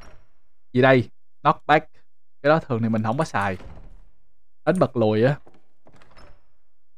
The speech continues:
Ủa, đường nào cũng lên được hả? Phải không? Đường nào cũng lên được.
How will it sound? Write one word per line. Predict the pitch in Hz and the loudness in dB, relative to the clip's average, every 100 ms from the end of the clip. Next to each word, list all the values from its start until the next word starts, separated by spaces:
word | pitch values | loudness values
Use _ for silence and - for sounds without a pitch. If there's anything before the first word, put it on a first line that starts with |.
| - | -2
Ủa, | 127 | 2
đường | 139 131 | 4 6
nào | 123 120 | 4 4
cũng | 151 | 4
lên | 175 143 131 | 4 6 4
được | 113 - | 2 2
hả? | 139 147 - - - - - - - - - - | -2 -4 -8 -16 -16 -16 -16 -16 -16 -16 -16 -2
Phải | 113 175 | 6 8
không? | 156 - - - | 6 4 -10 -4
Đường | 123 | 2
nào | 127 117 | 2 2
cũng | 156 | 2
lên | 170 143 127 | 4 6 4
được. | 110 | 2